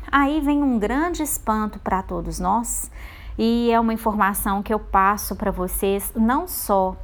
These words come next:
é, baseado em tudo aquilo que eu mapeio no meu consultório. A P N L é uma técnica, é um conjunto de técnicas, na verdade, que me dá ferramentas pra poder fazer um mapeamento,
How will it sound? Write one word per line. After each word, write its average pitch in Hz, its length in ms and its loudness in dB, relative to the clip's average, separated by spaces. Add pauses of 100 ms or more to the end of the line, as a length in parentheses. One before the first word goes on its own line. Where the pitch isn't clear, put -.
é, 196 340 0
baseado 220 960 2
em 220 100 2
tudo 277 280 -2
aquilo 240 340 -2
que 226 100 -4
eu 214 60 0
mapeio 247 600 0
no 220 80 0
meu 202 180 -4
consultório. 196 720 -2 (320)
A - 60 4
P - 140 -2
N 202 180 0
L 208 260 0
é 208 40 -2
uma 202 160 -2
técnica, 208 580 -2
é 202 80 2
um 214 80 0
conjunto 220 460 0
de - 120 -8
técnicas, 220 640 0
na 190 120 -4
verdade, 196 680 2 (280)
que 214 100 -2
me 214 140 2
dá 220 160 6
ferramentas 240 960 0
pra 220 160 0
poder 208 340 -2
fazer 208 340 0
um 214 60 0
mapeamento, 233 1120 0